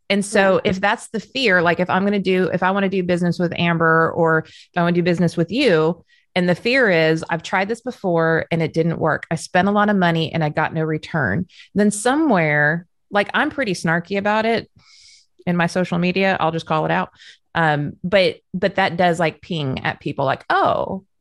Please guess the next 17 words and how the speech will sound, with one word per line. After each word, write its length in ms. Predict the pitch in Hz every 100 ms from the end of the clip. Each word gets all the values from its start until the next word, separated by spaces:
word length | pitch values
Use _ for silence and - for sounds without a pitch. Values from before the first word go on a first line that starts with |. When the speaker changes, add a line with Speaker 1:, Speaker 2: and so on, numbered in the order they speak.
| _ -
Speaker 1:
oh 120 | 311
yeah, 260 | 311 302 240
okay. 440 | 202 120 170 190
So 140 | - 220
you 180 | 220
get 340 | 208 233 - -
what 120 | 160
I've 160 | 143 147
been 200 | 127 127
through 380 | 120 98 92 -
and, 280 | 165 156 143
and 160 | - 160
you're 360 | 175 190 175 - -
maybe 320 | 175 160 156
different." 400 | 135 - - - _
So. 400 | - 139 135 165 -
Speaker 2:
And, 100 | 262